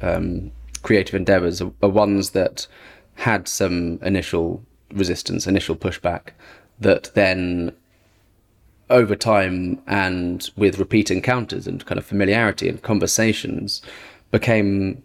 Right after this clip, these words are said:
beloved or, or opened up wider conversations to things. And I, I've loved it when we have worked in the public realm, and I, you know, I'm quite hands-on with things. I'll quite often get involved with the kind of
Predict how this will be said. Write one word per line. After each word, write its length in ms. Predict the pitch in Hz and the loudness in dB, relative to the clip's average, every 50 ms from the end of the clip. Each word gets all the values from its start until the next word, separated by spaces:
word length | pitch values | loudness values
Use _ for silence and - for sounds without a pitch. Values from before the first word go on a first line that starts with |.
| _ _ | _ _
beloved 480 | - 117 117 123 113 - - - - 92 | 2 4 4 4 2 2 -4 -6 -4 -2
or, 340 | 90 87 90 85 - - - _ _ _ | -2 0 0 0 -2 -2 -6 _ _ _
or 240 | - 101 95 - 113 | 2 4 4 6 4
opened 320 | 113 107 - 101 104 101 | 2 2 0 -2 0 0
up 140 | 101 104 101 | 0 0 2
wider 280 | 104 101 101 95 95 98 | 2 2 2 2 0 -2
conversations 680 | - 98 95 95 95 - 98 98 95 - - - - | -2 -2 -2 -2 -2 0 2 2 0 0 -4 -8 -8
to 100 | - - | -8 -10
things. 440 | - - - - - 87 95 - - - - - - - - _ _ _ | -4 -2 -2 0 0 -4 -8 -10 -12 -14 -18 -20 -20 -20 -20 _ _ _
And 120 | 123 127 | 4 4
I, 120 | 139 143 - - | 4 4 4 4
I've 180 | 147 139 131 | 4 4 6
loved 240 | 147 165 165 151 - | 6 4 4 4 0
it 60 | - | 0
when 120 | 117 107 104 | 2 2 2
we 80 | 101 98 | 2 2
have 180 | 113 110 101 | 0 0 2
worked 300 | 101 98 98 98 - - | 2 2 2 2 0 -2
in 60 | - | -4
the 60 | 104 98 | -4 0
public 300 | - 95 92 - - 104 | 0 0 2 0 2 4
realm, 280 | 92 82 78 80 80 | 4 4 4 2 2
and 220 | 80 80 80 - - - _ _ _ _ _ _ _ _ _ _ _ _ _ - - - _ _ _ - - | 0 0 -2 -4 -6 -12 _ _ _ _ _ _ _ _ _ _ _ _ _ -20 -20 -20 _ _ _ -4 0
I, 380 | - 101 87 78 80 80 - - - | 0 0 2 0 -2 -4 -6 -4 -4
you 80 | 101 | -2
know, 80 | 92 82 | -2 0
I'm 140 | 85 85 92 | -2 -2 -4
quite 300 | - - - 95 78 - | -4 0 0 0 0 0
hands-on 460 | - 98 95 92 90 87 95 90 90 | -2 -2 -2 -2 0 -2 -2 -2 -2
with 120 | 87 - - | -2 -2 -2
things. 260 | - 87 85 85 85 | -2 -2 -2 0 0
I'll 140 | 87 85 85 | 0 0 0
quite 220 | - - 101 - | 0 0 0 0
often 180 | 92 - - 92 | 0 -2 -4 -4
get 140 | 92 - - | -2 -2 -2
involved 400 | 87 85 90 87 85 82 - - | -2 0 2 2 2 0 -2 -4
with 100 | 87 87 | -4 -4
the 80 | 82 | -4
kind 200 | - - 87 87 | -6 -6 -6 -4
of 140 | 87 85 - | -4 -6 -6